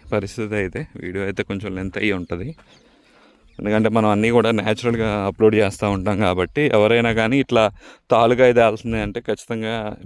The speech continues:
పట్టా మీద పోసుకోండి. ఎందుకంటే భూమి పాలు అయిందంటే పదివేలు వచ్చినా వచ్చినట్టే కదా.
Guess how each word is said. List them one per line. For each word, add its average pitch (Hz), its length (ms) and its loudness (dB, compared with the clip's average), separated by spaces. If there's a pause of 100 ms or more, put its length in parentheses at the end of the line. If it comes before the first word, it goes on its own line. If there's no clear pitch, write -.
పట్టా 107 240 -2
మీద 107 220 -4
పోసుకోండి. 95 480 -4
ఎందుకంటే 98 300 -6
భూమి 107 300 -4
పాలు 110 240 0
అయిందంటే 104 500 -2 (440)
పదివేలు 107 360 4
వచ్చినా 107 340 -2
వచ్చినట్టే 104 520 -2
కదా. 98 220 0